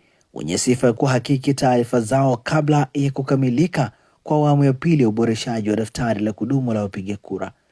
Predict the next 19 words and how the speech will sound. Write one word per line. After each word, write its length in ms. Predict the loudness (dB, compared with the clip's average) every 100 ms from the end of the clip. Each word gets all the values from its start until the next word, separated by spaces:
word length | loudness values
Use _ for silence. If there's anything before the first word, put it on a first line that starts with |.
| _ _ 0
Waziri 340 | 2 2 -2
Mkuu 280 | -4 -8 -6
Majaliwa. 680 | -6 -4 -4 -4 -4 -6 -8 _ _ _ _
Shilingi 340 | -2 2 4 4
bilioni 400 | 4 4 4 4
mia 180 | 4 4
saba 500 | 0 0 2 0 -2 -2
themanini 440 | 2 4 4 4 2
na 100 | 0
mbili, 440 | 0 -2 -4 -10 _ _ _
jumla 280 | -2 0 0
ya 60 |
shilingi 440 | 2 2 2 2 2
zilizoombwa 840 | 2 2 2 2 2 2 2 0 -4 _ _ -2
na 100 | 0
ofisi 420 | 0 2 0 2
ya 60 | 4
waziri 340 | 4 4 2
mkuu 480 | 2 -2 0 0 0